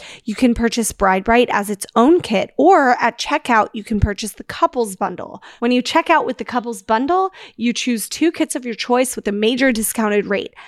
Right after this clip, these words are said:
Hello, Groom Glow. Hello, Brian. I'm looking at you for Groom Glow, because grooms deserve to glow too. Or get two Bride Brights for two beautiful brides, or, I don't know, mothers, mother-in-laws, whoever,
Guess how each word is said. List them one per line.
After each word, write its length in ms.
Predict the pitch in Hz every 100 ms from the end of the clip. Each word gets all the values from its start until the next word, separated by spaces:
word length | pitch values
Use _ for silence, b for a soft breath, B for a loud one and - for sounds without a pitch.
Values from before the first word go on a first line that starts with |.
| B
Hello, 640 | - 202 208 294 349 359 320 226
Groom 500 | 190 214 220 320 415
Glow. 400 | 339 240 233 240
Hello, 420 | 247 240 269 285
Brian. 540 | 247 202 190 196 202 208
I'm 100 | 208
looking 260 | 208 226
at 60 | 254
you 180 | - 262
for 140 | 269
Groom 320 | 247 294 302
Glow, 340 | 277 226 226 226 B B
because 320 | 269 311 330
grooms 600 | 240 214 233 262 403 480 - 214
deserve 460 | 220 208 247 254
to 100 | -
glow 400 | 214 208 214 262
too. 500 | 311 - 320 - - - B B -
Or 280 | 359 453 349
get 220 | 311 -
two 240 | - 392 440
Bride 280 | 226 202 196
Brights 440 | 196 208 - -
for 160 | - 247
two 400 | - 294 302 285 208
beautiful 600 | 220 220 262 359 - 370
brides, 680 | 247 220 202 214 214 - -
or, 500 | 277 311 302 294 240
I 80 | 285
don't 160 | 311
know, 260 | 285 247 247
mothers, 600 | 233 226 233 226 226 208
mother-in-laws, 880 | 214 214 214 202 196 185 202 196 190
whoever, 760 | - 214 226 196 185 190 190